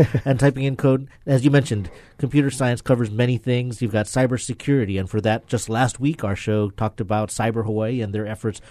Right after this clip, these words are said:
Speaker 2: for cybersecurity and education and that workforce development. You talked about robotics. You've got Vex, you've got Altino, uh, the robotic cars and things that are going into schools, even now into prisons most recently. But a lot of people see the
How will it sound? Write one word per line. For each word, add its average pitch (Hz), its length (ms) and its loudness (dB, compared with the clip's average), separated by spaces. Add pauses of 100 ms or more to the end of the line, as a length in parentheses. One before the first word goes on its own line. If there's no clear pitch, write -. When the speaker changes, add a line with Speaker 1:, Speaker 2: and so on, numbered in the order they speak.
(120)
Speaker 2:
for - 120 -4
cybersecurity 113 640 -2
and 107 100 -2
education 107 540 -4
and 98 120 -4
that 117 140 -2
workforce 123 400 -4
development. 123 420 -4 (280)
You 117 80 -2
talked 101 180 -2
about 104 180 0
robotics. 113 560 0
You've 104 120 -10
got 95 180 -4 (220)
Vex, 120 420 0
you've 107 120 -4
got 101 120 2
Altino, 120 720 2 (240)
uh, 92 220 -2
the 90 120 -6
robotic 101 380 2
cars 123 420 0
and 113 100 -6
things 120 200 -4
that 110 80 -4
are 104 40 -4
going 117 220 2
into 113 160 -4
schools, 120 420 -4
even 110 200 -2
now 107 160 0
into 98 160 -4
prisons 120 480 0
most 117 200 -4
recently. 117 460 -4 (380)
But 123 200 6 (380)
a 127 60 0
lot 143 120 4
of 175 60 -4
people 151 180 0
see 135 300 2
the 113 240 0